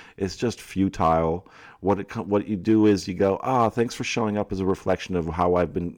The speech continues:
g-, showing up to myself, and now I understand where I need to make some adjustments. So thank you so much for that.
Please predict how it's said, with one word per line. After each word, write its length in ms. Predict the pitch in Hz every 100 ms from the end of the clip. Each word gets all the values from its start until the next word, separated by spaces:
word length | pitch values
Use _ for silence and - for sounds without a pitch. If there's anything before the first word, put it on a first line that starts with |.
| -
g-, 120 | 80 92
showing 380 | - 95 90
up 100 | 92 -
to 100 | 92
myself, 600 | 87 - 113 127 143 - - - -
and 140 | 101
now 220 | 107 104
I 120 | 104
understand 480 | 98 95 - 101 95
where 160 | 90 87
I 180 | 85 -
need 160 | 90 -
to 100 | 90
make 180 | 90
some 160 | - 87
adjustments. 680 | 82 98 90 - 95 95 - - - -
So 340 | - 101 90
thank 340 | - 98 95 98
you 60 |
so 240 | - 92 90
much 240 | 101 -
for 160 | - 82
that. 320 | 82 90